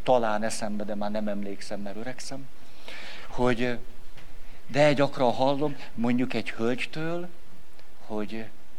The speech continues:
hogy így kezdi a párkapcsolati, ö, megfogalmazását, hogy azért akarok a Dezsővel élni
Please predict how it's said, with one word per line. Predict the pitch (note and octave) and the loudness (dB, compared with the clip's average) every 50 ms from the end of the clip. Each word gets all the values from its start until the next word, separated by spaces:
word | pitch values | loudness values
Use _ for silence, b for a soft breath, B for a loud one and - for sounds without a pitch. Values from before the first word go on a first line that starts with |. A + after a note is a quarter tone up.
| - - | -2 -2
hogy | - - G#2+ C#3 | -2 -2 0 0
így | D#3 C3+ - | 0 0 0
kezdi | - - C#3+ C3+ A#2 A2 A#2+ A#2+ | 0 2 2 2 2 0 0 0
a | A2 | 0
párkapcsolati, | - - C3+ C3 C3 B2 - - A2+ - - - - A#2+ A2+ A2+ A2 - - A#2 A2 G#2+ G#2+ G2+ B B B B B B - | 2 2 4 4 4 2 2 0 -2 -2 -2 -2 -2 0 0 0 0 -2 -2 -2 -2 -2 -2 -2 B B B B B B -2
ö, | A2+ G#2 F#2+ | -2 -2 -2
megfogalmazását, | G2+ C3+ D3 - - - C#3 A#2 C3+ B2+ B2 A#2 A#2+ A#2 G#2+ A#2 A2 G#2+ G2+ - - A2 G#2 G2+ F#2+ - - B B B B B B | -2 -2 -2 -2 -2 -2 -2 0 0 0 0 0 0 -2 -2 -2 -2 -2 -2 -2 -2 -2 -2 -2 -2 -2 -2 B B B B B B
hogy | - A#2+ A2+ A2 G#2 G2 G#2+ G#2 F#2+ - B B B B B | -2 -2 0 0 0 -2 -2 -2 -2 -2 B B B B B
azért | - E3 D#3+ D3+ B2+ D#3 C#3+ C3+ C3 - | 6 6 6 6 6 4 4 4 4 2
akarok | C#3+ C#3+ - C3+ B2 B2+ A2+ - | 0 2 2 0 2 0 0 0
a | A#2+ | 0
Dezsővel | G#2+ G2 C3 C#3 B2 - B2 A#2+ A#2 A2 G2+ G#2+ G#2 G2+ | 2 4 4 4 4 2 2 2 2 2 2 0 0 0
élni | G#2+ A#2 B2 B2+ C3+ C#3 C3+ D3+ F3 F#3 F#3 | 0 -2 -2 -2 -2 -2 -2 -2 -2 -2 -2